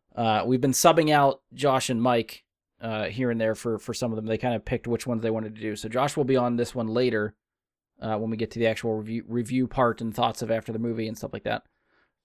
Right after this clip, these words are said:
Uh, so before we get into this one, as of right now, out of the four other Mission Impossible movies we've watched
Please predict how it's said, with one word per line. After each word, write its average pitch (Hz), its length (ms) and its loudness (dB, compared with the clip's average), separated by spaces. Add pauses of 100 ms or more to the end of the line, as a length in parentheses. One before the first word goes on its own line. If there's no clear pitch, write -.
Uh, 120 300 2 (220)
so 147 480 8
before 190 340 2
we 170 140 2
get 185 280 2
into 165 520 -2
this 156 260 0
one, 117 160 -2
as 151 240 4
of 147 140 -2
right 160 260 2
now, 117 560 0
out 120 160 2
of 120 120 -4
the 123 100 -6
four 170 520 0
other 143 220 2
Mission 139 260 -4
Impossible 127 440 -2
movies 113 280 -4
we've 110 160 -6
watched 104 400 0